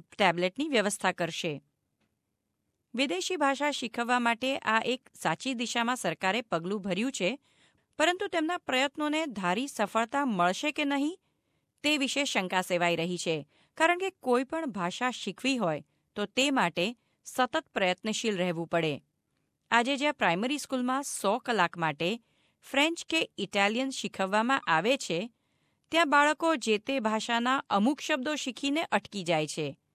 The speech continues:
એકથી દસ ગણી શકે, ફળ કે શાકના નામ બોલી શકે,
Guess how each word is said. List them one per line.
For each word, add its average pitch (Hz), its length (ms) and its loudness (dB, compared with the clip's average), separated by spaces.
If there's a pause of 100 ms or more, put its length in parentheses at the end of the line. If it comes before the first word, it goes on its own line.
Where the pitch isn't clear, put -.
(460)
એકથી 277 360 0
દસ 240 280 2
ગણી 196 240 2
શકે, 220 480 0 (320)
ફળ 247 320 6
કે 262 180 0
શાકના 180 440 0
નામ 190 300 4
બોલી 233 220 4
શકે, 226 440 -2